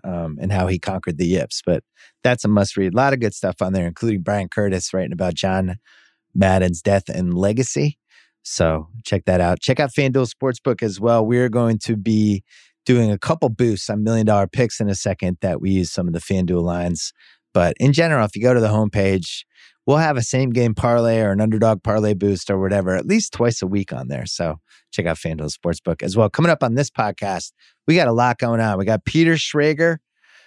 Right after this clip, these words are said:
talking about what's going on with the Cardinals. Should we believe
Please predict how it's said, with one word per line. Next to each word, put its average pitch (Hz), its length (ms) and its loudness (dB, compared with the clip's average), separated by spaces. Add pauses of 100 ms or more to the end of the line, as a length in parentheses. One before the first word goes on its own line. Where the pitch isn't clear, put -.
(320)
talking 147 320 0
about 117 300 2
what's 143 180 0
going 151 160 0
on 139 140 0
with 110 60 -8
the 104 60 -4
Cardinals. 165 920 -2 (560)
Should 165 380 0
we 170 180 2
believe 170 960 2